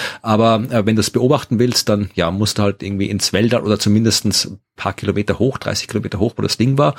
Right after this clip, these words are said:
Und da hat man schon mal alles testen können, bevor es ins Weltall fliegt. Und jetzt wird's dann demnächst, also zweitausendfünfundzwanzig ist jetzt gerade ausgewählt worden,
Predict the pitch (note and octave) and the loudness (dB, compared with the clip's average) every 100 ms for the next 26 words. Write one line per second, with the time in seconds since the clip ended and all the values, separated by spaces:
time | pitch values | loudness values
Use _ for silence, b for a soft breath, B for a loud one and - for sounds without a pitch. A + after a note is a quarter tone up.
0 | B B - G#2 - F2+ A2+ G#2+ - - | B B -4 -4 0 0 0 0 -4 -6
1 | - A2+ A2 G#2 - G2 F#2 - C3 - | -2 0 2 2 2 0 0 0 -2 0
2 | C3+ - D3+ F#3+ F3 B B B B B | -2 -2 2 0 0 B B B B B
3 | A2 - A2+ A2 B2+ - G#2 C3 C3+ C3+ | -10 -2 0 2 0 0 0 0 2 0
4 | C3 - F#3 - - C3+ C#3+ D3 - C#3+ | 2 0 0 -2 -4 0 0 -2 -2 -2
5 | C#3+ - C3 D3+ - C#3 B2 B2+ G#2+ A2 | 0 -2 0 0 2 0 2 2 2 2
6 | - - A2 - A2 - C3+ C#3+ - B2 | 0 -4 -4 -4 -4 0 -2 -2 0 -2
7 | A#2+ - C3 - - A2 - - F#2+ F#2+ | 0 0 -2 -4 -6 -4 -2 0 0 2
8 | - A#2 - A2+ A#2 A2 A2 A2 C3 | 2 0 0 0 0 0 2 4 2